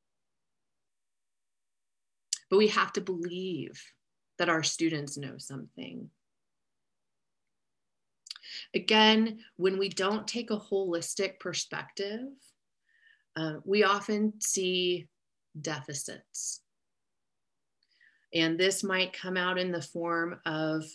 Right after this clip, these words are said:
if you are not the dominant culture, then you are something other and less than. If English is your second language, then you are somehow behind and need to be remediated.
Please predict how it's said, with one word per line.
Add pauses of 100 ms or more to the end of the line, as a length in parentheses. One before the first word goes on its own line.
(300)
if
you
are
not
the
dominant
culture, (600)
then
you
are
something (100)
other
and
less
than. (1400)
If
English
is
your
second
language, (600)
then
you
are
somehow
behind (1400)
and
need
to
be
remediated.